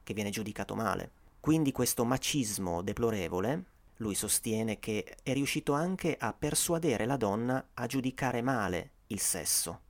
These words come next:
Nel film la frigidità di questa, di questa donna sfocia in ninfomania, niente poco di meno, proprio perché è alla perenne ricerca di qualcosa a cui sembra sempre arrivare vicina, ma che non arriva mai,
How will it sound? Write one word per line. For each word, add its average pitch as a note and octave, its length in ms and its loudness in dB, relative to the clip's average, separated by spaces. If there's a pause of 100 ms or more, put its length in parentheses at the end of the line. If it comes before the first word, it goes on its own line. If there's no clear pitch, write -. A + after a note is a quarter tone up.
(160)
Nel C#3+ 200 2
film A3 400 4
la B2 120 2
frigidità D3 720 0 (140)
di A2 140 -6
questa, A2 320 -2 (240)
di B2 100 -2
questa A#2 300 -2
donna C#3+ 600 0
sfocia - 440 -2
in G2+ 120 -2
ninfomania, G2+ 760 2
niente G2+ 260 -2
poco F#2 220 -4
di F#2 100 0
meno, F2 360 -2
proprio C3+ 240 -2
perché G#2 460 -2 (460)
è A2 100 -4
alla G2+ 160 0
perenne A2+ 280 0
ricerca A#2 340 -2
di A2+ 100 -6
qualcosa B2+ 560 -2
a B2 120 -4
cui B2 220 0
sembra C#3 300 2
sempre E3+ 280 2
arrivare C3+ 300 0
vicina, G3 480 0
ma A2 120 -2
che - 100 -2
non A2 160 0
arriva G2+ 280 -2
mai, F2 380 -2